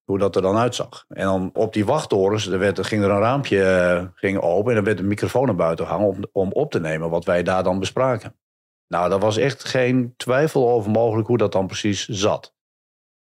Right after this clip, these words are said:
Je zag wel in de loop van negentien negenentachtig dat die stemming veranderde.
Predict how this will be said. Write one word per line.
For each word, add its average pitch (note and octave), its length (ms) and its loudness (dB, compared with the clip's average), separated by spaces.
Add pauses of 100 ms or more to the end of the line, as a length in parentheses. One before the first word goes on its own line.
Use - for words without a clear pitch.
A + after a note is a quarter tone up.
(200)
Je G#2 100 -2
zag F2 160 0
wel A2+ 180 4
in G#2 80 2
de G2 80 2
loop F#2+ 200 4
van F2 340 -2
negentien F#2+ 360 0
negenentachtig F2+ 720 -2
dat F2 160 -2
die G2+ 100 -6
stemming C#3 320 -2
veranderde. F2 500 -4